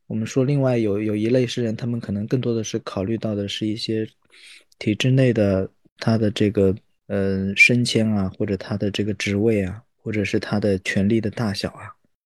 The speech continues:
他的，他能对多少人有影响力啊，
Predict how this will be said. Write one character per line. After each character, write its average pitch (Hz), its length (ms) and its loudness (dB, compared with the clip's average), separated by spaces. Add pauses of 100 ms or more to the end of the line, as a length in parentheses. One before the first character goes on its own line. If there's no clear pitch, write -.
(240)
他 113 140 -8
的， 101 320 0 (260)
他 120 120 2
能 107 180 4
对 120 160 4
多 123 120 2
少 120 160 2
人 98 240 0
有 104 160 -2
影 101 280 -2
响 98 240 -2
力 95 160 -2
啊， 90 140 -10